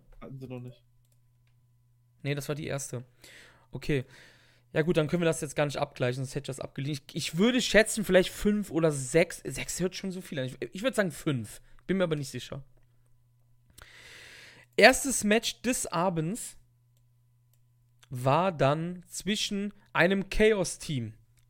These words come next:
Speaker 2: und dem Bullet Club-Team. Robbie Eagles, Sho und Toru Yano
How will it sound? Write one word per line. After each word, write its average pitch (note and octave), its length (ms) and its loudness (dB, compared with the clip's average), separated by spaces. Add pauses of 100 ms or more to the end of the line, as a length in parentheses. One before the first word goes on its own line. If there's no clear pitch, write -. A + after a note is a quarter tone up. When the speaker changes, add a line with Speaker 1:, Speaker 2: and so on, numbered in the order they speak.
Speaker 2:
und D#3 480 -2
dem C#3+ 120 -2
Bullet C3+ 180 2
Club-Team. - 480 -8 (320)
Robbie A#3+ 400 4
Eagles, G3+ 680 0 (180)
Sho A#3+ 640 -2 (520)
und E3+ 220 -2
Toru G#3+ 300 2
Yano F3+ 560 0